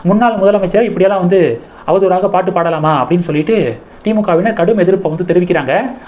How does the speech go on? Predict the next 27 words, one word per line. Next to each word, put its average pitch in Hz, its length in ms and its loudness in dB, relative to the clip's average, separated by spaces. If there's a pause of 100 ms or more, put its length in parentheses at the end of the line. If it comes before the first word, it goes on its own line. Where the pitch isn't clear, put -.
அண்ணாமலை 269 420 0
என்ன 214 140 0
சொல்றாரு 190 440 2
அப்படின்னா, 143 280 -2 (460)
"நாங்க 262 540 0 (240)
எதிர்க்கட்சிகள் 240 800 0 (340)
ஒரு 196 160 0
விஷயத்துக்கு 208 380 0
எதிராக 208 360 2
புகார் 214 360 2
கொடுக்கும்போது 196 640 2
அந்த 202 200 0
புகாரின் 240 600 2
மீது 208 440 0 (260)
உடனடியாக 247 560 2
ஆக்ஷன்லாம் 202 400 0
வந்து 190 200 2
எடுக்கிறது 196 300 0
இல்ல." 190 240 2 (300)
ஏன் 185 140 2
ஆக்ஷனா 170 360 0
எடுக்கிறது 196 340 0
இல்ல? 185 320 0 (280)
இதுவே 196 420 2 (220)
திமுகவை 285 440 4
சேர்ந்த 254 320 2
ஒருத்தர் 220 680 2